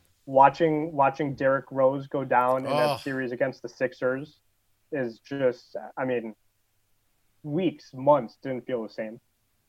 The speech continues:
Speaker 1: Um, years <laughs> after he came back and, and kept getting hurt.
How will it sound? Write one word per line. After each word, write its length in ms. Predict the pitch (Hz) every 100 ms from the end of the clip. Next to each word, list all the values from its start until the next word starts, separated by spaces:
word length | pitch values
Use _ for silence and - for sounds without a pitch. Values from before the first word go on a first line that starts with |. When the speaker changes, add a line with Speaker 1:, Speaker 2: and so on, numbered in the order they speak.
| _ _ _ _
Speaker 1:
Um, 500 | 139 117 117 110 104 - _
years 560 | 127 135 135 127 143 _ _
<laughs> 140 | _
after 840 | 151 143 151 160 143 151 139 151 131
he 60 |
came 240 | - 131 120
back 300 | 123 123 127
and, 280 | 117 113
and 180 | 135 123
kept 220 | - 123
getting 220 | 185 123 113
hurt. 280 | 117 123